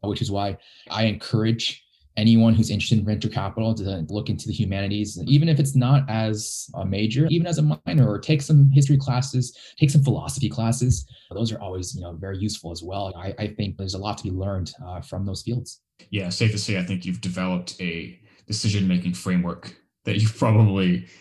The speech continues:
Speaker 2: rely on, I would imagine, in almost every aspect of your job. And I can totally see how all that fits into that. That's really interesting. And perhaps a,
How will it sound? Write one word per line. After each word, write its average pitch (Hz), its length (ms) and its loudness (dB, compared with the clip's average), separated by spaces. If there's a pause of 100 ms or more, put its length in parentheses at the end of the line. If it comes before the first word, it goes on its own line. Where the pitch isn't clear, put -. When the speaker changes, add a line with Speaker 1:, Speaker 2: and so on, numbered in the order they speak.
(160)
Speaker 2:
rely 156 500 2
on, 147 120 2
I 135 140 2
would 151 160 2
imagine, 139 380 4
in 110 80 6
almost 98 320 2
every 90 200 4
aspect 90 380 -2
of 87 100 -2
your 85 120 -4
job. 78 400 -6
And 80 80 -10
I 82 40 -10
can 87 160 -8
totally 120 300 2
see 90 180 2
how 87 160 2
all 90 240 0
that 87 220 -2
fits 87 180 -6
into 87 220 0
that. 82 140 -14
That's 104 280 -2
really 113 240 6
interesting. 90 540 0
And 85 180 -8 (300)
perhaps 107 400 0
a, 95 220 0